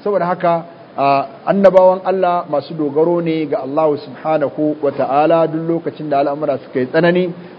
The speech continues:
sukan koma wajen Allah, kuma Allah yakan kawo musu mafita. Saboda haka abin da ake nema gare mu shine duk lokacin da al'amari ya tsananta gare mu, to mu dogara ga Allah, mu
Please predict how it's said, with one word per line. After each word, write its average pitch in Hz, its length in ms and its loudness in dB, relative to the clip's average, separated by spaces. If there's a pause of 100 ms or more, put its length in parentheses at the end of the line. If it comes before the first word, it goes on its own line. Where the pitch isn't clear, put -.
(120)
sukan 147 280 -2
koma 147 240 0
wajen 139 320 0
Allah, 147 300 0
kuma 139 240 -8
Allah 135 220 -2
yakan 120 200 -10
kawo 123 140 2 (100)
musu 113 140 -14
mafita. 101 340 -8
Saboda 170 320 0
haka 160 100 2
abin 165 160 0
da 165 100 4
ake 156 200 -2
nema 156 260 2
gare 143 300 2
mu 143 160 -2 (400)
shine 170 200 4
duk 156 140 2
lokacin 175 420 2
da 147 100 2
al'amari 143 600 0 (140)
ya 151 120 2
tsananta 143 440 -2
gare 135 300 0
mu, 185 180 -2 (400)
to 131 140 -8
mu 123 180 -6
dogara 135 400 4
ga 127 160 -2
Allah, 143 320 2
mu 123 120 -4